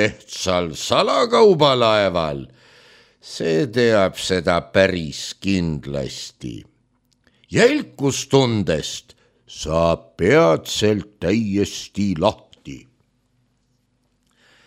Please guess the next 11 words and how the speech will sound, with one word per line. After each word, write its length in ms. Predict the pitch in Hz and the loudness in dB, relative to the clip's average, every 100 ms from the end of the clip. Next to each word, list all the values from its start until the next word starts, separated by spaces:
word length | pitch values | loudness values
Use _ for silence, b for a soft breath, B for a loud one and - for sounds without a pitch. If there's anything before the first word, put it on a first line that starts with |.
| b | b
Söögiriistu, 1120 | - 151 220 214 170 175 175 165 151 - 180 170 | -6 0 2 4 4 4 2 -2 -4 -6 -6 -4
mida 300 | 170 156 156 | -2 -2 0
mulle 320 | 165 156 160 | 0 0 0
nii 180 | 170 175 | 0 0
ohvrimeelselt 1120 | 185 151 - 143 165 165 156 - 160 151 - | 0 0 -6 -8 -4 -4 -6 -6 -6 -6 -8
pakuti, 800 | 214 - - 139 131 _ 151 156 | -8 -8 -8 -8 -8 _ -6 -2
ei 260 | 180 269 | -2 0
olnud 400 | 233 220 202 196 | -2 -2 -2 -4
just 360 | 196 180 - - | -4 -6 -8 -10
täielik 840 | - 139 120 87 78 71 69 - _ | -4 -2 -2 -2 -4 -4 -8 -12 _
komplekt. 1040 | 82 76 73 _ 80 73 - _ - - | -6 -6 -8 _ -6 -6 -8 _ -20 -20